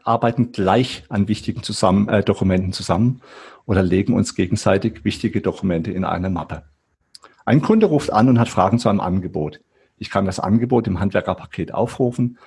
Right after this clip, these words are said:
und in meinem Lieblingsnotizprogramm entsprechende Notizen anlegen oder in einem To-Do-Listenprogramm entsprechende Aufgaben erstellen, Erinnerungen anlegen oder Termine planen. Alles ist verknüpft,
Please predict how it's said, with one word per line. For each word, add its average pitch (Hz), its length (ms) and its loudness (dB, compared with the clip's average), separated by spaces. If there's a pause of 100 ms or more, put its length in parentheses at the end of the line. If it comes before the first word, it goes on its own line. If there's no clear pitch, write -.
(160)
und 185 180 2
in 170 100 2
meinem 120 240 6
Lieblingsnotizprogramm 107 1200 -2
entsprechende 92 540 -4
Notizen 120 480 -6
anlegen 107 640 -4 (300)
oder 156 380 4
in 110 140 2
einem 92 160 -2
To-Do-Listenprogramm 101 1080 -4 (300)
entsprechende 95 560 -4
Aufgaben - 400 -6
erstellen, 82 460 -12 (260)
Erinnerungen 113 460 2
anlegen 101 460 -2
oder 110 180 -6
Termine 95 400 0
planen. 78 400 -8 (340)
Alles 147 320 4
ist - 160 -4
verknüpft, - 560 -2